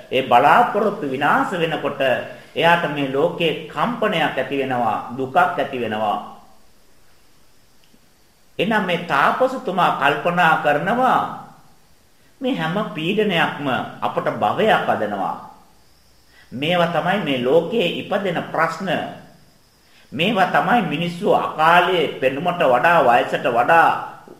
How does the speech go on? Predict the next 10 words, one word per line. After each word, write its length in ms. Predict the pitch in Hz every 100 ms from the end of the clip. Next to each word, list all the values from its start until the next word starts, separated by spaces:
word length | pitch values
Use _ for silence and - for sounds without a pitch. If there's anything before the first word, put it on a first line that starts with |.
| - _
වයස 420 | 101 123 135 170 - 208
පේන 260 | 165 147 139 117 87 - - _ -
ප්‍රශ්න. 420 | 131 135 - 170 120 - - - _ _ _ _ _ _ _ _ _ _ _ _ - -
වයස 360 | 123 156 196 220
අවුරුදු 420 | 180 160 - 135
තිහයි, 560 | - 139 165 190 165 - - - - _ _
පුදුම 440 | 147 147 277 294 262
විදියට 460 | 175 151 135 127
තරහා 360 | 120 113 151 180
ගන්නවා. 520 | 165 143 120 110 98